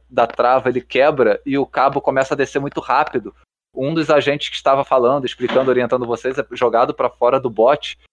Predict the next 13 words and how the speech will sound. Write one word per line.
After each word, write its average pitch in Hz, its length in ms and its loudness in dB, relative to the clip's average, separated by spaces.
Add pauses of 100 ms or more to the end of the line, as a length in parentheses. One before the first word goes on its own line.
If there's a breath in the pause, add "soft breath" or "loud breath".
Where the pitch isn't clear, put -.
(260)
e 139 100 2
a, 139 160 4 (120)
a, 120 400 4
a 120 60 0
porta 135 440 2
dá 127 160 2
aquela 131 280 0
salavancada 127 840 0
assim 120 160 -8
pra 120 160 0
cima, 139 480 -8 (120)
em 117 120 -10
queda. 131 480 0